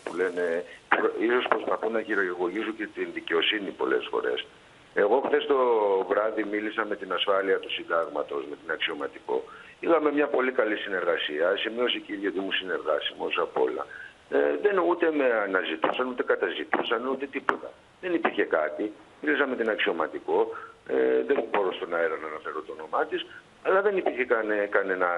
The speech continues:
κανένα θέμα. Ε, όπως επ-, γιατί γράφουν, ε, τα, κάποια δημοσιεύματα ότι αναζητούνται, λέει, σε κα-, Αθήνα, σε πολιτεία, σε κάτι τέτοια πράγματα. Δεν ξέρω τι, τι ακριβώς,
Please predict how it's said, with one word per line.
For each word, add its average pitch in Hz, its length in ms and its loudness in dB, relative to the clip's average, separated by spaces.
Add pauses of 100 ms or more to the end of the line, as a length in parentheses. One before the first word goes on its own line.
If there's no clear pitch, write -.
κανένα 80 440 0
θέμα. 71 340 -4 (560)
Ε, 98 100 2 (640)
όπως - 220 2
επ-, - 180 2
γιατί 113 420 0
γράφουν, 117 580 0
ε, 101 360 2
τα, 90 120 4 (440)
κάποια 101 260 2
δημοσιεύματα 95 800 -2
ότι 87 220 -2
αναζητούνται, 82 840 0
λέει, 73 340 0 (100)
σε 95 60 2 (260)
κα-, 80 100 0 (240)
Αθήνα, 90 360 -4
σε - 180 -6
πολιτεία, 80 500 -2
σε - 100 -6
κάτι 95 200 -2
τέτοια 101 300 -4
πράγματα. 90 300 -4
Δεν - 100 -10
ξέρω 160 160 0
τι, 104 200 -2
τι 104 180 0
ακριβώς, 80 500 0